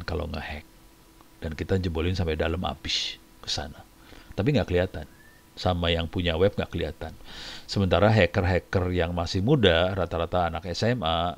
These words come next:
mereka mencari jati diri dan berhasil ngehack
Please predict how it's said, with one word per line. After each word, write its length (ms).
mereka 320
mencari 400
jati 240
diri 560
dan 320
berhasil 400
ngehack 460